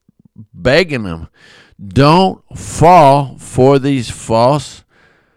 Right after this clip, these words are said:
teachers, 'cause they're gonna come in and they're gonna tell you who, that they are teachers and preachers and, and things of Christ, but they're gonna teach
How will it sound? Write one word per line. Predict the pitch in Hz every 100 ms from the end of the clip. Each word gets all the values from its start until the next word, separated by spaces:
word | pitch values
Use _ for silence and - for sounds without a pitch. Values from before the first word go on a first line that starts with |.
| _ _ _
teachers, | - 190 202 - 143 95 - - - _ _ -
'cause | 143 120
they're | 123 147 143
gonna | 143 147
come | 131 147 139 139
in | 151
and | 160 147
they're | 135
gonna | 123 131 120 113
tell | - - 127 135
you | 135 139 135 131 _ _ _ _ _ _
who, | 123 139 143
that | 101 98 120 -
they | 120 127
are | 110 - 117 110 104 98 _ _ _ _ _ _ _ _ _ _ _ _ _ _ _ _
teachers | - 147 - 156 151 143 123
and | 110 98
preachers | - 143 - 147 139 135 135 113
and, | 110 95 - _ _ _
and | - 107 104 -
things | - 135 135 117
of | 107
Christ, | - 120 131 143
but | - 127
they're | 131
gonna | 127 139 131
teach | 117 - 143 135 -